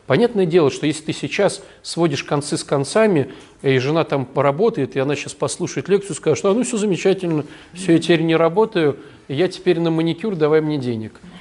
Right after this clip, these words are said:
Понятно, что так не получится, потому что вы свою систему создавали еще будучи детьми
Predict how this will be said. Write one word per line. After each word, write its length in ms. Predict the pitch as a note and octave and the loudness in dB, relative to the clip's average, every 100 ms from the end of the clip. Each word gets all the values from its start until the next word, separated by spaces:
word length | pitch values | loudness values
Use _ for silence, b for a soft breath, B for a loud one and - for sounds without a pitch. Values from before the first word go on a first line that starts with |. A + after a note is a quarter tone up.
| - - | -8 -2
Понятно, 300 | C#3+ B3 - | 0 0 -2
что 160 | - | -2
так 160 | G#3+ G#3+ | -2 0
не 160 | G#3 | -2
получится, 720 | - F#3+ G3+ G3+ F#3 B2+ - C3 | 0 2 2 0 -4 -10 -14 -10
потому 300 | D3 E3 D3+ | -6 -4 -4
что 200 | - C#3+ | -6 -4
вы 140 | G3+ | -4
свою 320 | - F3 E3+ | -2 -2 -2
систему 800 | E3 D#3 - - A3 C4 A#3 - B B B | -4 -8 -10 -6 -2 2 0 -2 B B B
создавали 680 | - C#3 A#2+ D3+ E3 G#3 G3 | -6 -6 -2 0 2 0 0
еще 240 | F3 - | -4 -6
будучи 400 | D3+ F3+ E3 - | -4 -4 -6 -8
детьми 640 | C#3+ D#3 - F#3+ F#3+ A#2+ | -8 -8 -4 -2 0 -2